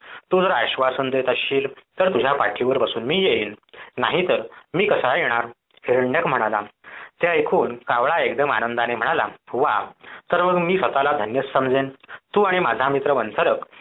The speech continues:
यांच्या सहवासात माझा वेळ अतिशय आनंदात जाईल. चल, बस माझ्या पाठीवर."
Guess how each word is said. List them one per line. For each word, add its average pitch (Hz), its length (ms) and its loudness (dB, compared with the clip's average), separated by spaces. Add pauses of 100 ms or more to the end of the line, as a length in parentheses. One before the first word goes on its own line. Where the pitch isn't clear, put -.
(140)
यांच्या 123 320 -2
सहवासात 131 560 0 (460)
माझा 120 300 0
वेळ 160 160 2
अतिशय 123 420 -2
आनंदात 139 520 0
जाईल. 113 260 0 (420)
चल, 151 200 2 (320)
बस 190 180 2
माझ्या 127 280 0
पाठीवर." 113 500 0